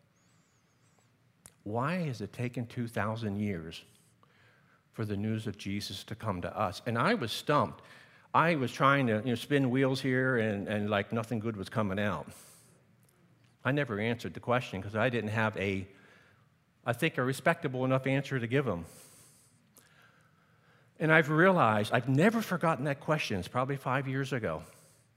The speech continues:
And I think the question is not begging an answer. That question is begging a response.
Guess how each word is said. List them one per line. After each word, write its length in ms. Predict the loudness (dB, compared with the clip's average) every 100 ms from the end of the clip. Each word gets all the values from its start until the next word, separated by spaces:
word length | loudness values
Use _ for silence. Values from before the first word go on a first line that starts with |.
| _ _ _ _ _ _ _ _ _ _ _ _ _ -4
And 140 | -2
I 60 | -2
think 320 | 2 0 0
the 80 | -6
question 580 | 0 0 0 -2 -4 -2
is 120 | -2
not 360 | 0 0 0 2
begging 400 | 2 2 0 -2
an 140 | -4
answer. 640 | -4 0 0 -2 -6 -8 -12 _ _ _ _ _ _ _ _ _ _ _ -8
That 200 | -8 -8
question 760 | -10 0 0 0 -4 -6 -6 -10 _ _ _ _ _ -6
is 200 | -6 -6
begging 680 | -6 -4 -2 -4 -4 -6 -6
a 140 | -8
response. 880 | -6 -8 -10 -12 -12 -12 -14 -16